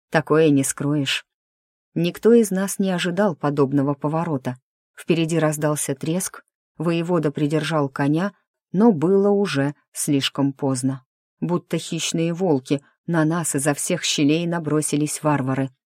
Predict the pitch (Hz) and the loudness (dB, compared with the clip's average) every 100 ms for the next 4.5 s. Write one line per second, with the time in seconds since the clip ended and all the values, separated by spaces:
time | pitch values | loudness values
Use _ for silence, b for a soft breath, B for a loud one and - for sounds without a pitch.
0 | _ - 160 156 147 147 156 143 143 147 | _ -2 2 4 4 2 2 2 2 0
1 | - 143 156 160 131 - - 127 _ _ | -2 -2 -4 -4 -6 -8 -8 -10 _ _
2 | _ _ - 170 160 156 160 160 160 - | _ _ -2 0 2 0 2 0 0 -2
3 | 160 156 156 170 196 - - 131 147 139 | 0 0 -2 0 -2 -4 -6 -2 0 0
4 | - - 165 139 - | 0 -4 -4 -4 -6